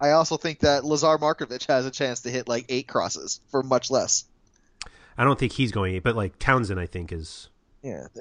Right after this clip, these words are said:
Speaker 2: that
Speaker 1: I mean,
Speaker 2: guy.
Speaker 1: Lazar Markovic, by the way, I, I, I've been looking to, 'cause I have eight hundred dollars left in the bank,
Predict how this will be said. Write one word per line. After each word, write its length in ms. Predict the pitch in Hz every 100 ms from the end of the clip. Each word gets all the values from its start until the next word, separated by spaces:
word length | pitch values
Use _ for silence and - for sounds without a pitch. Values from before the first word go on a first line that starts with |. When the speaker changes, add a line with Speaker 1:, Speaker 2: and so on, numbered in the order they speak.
| 127 147
Speaker 2:
that 80 | -
Speaker 1:
I 60 | 165
mean, 100 | 160
Speaker 2:
guy. 60 |
Speaker 1:
Lazar 280 | 170 165 196
Markovic, 420 | 185 165 156 139
by 120 | 156 131
the 80 |
way, 140 | 123 120
I, 300 | 123 139 147
I, 180 | 143 139 - - _ _ -
I've 160 | 151 175
been 160 | 160 151
looking 280 | 175 180 151
to, 160 | 147 - _ _ _ - 117
'cause 120 | - 139
I 100 | 139
have 200 | 156 147
eight 160 | 135 139
hundred 200 | 139 123
dollars 340 | 120 117 107
left 220 | 113 117
in 80 | 117
the 80 | 104
bank, 400 | - 107 92